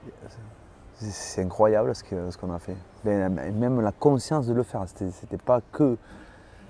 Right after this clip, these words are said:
que le, l'enchaînement de, c'était aussi, on avait, on avait conscience de faire, de faire ça, quoi. Puis on l'avait décidé, hein, franchement, on l'avait décidé. On avait décidé que ça, ça, ça se passerait pas comme ça, quoi.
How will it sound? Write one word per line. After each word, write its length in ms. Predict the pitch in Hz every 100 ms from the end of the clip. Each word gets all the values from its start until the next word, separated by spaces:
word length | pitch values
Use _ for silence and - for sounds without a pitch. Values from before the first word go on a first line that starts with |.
| - - - - -
que 120 | 127
le, 420 | 123 110 104 101 98 98 - - - - - - - 95
l'enchaînement 600 | 101 - 107 107 110 110
de, 220 | 101 90 87 85 85 90 - - - - - - - -
c'était 260 | - 110
aussi, 220 | 113 104 143
on 80 |
avait, 160 | 110 85
on 140 | 85
avait 160 | 92 92
conscience 580 | - 139 127 151 143 -
de 60 |
faire, 380 | 110 98 87 78 - - 123 117
de 60 |
faire 200 | 92 98
ça, 160 | - 147
quoi. 180 | - 92
Puis 100 | 131
on 60 | 135
l'avait 180 | 131
décidé, 480 | 131 165 - 131 165
hein, 120 | 139 139
franchement, 300 | - 135 143
on 20 | 147
l'avait 180 | 113
décidé. 380 | 110 110 113 107 - - - - - - - - - - - - - - - -
On 120 | - 117
avait 140 | 127
décidé 300 | 135 131 139
que 80 | 143
ça, 120 | 110
ça, 200 | 92 98
ça 140 | 92 104
se 80 |
passerait 260 | 101 101 107
pas 140 | -
comme 180 | 123 113
ça, 140 | - 98
quoi. 140 | -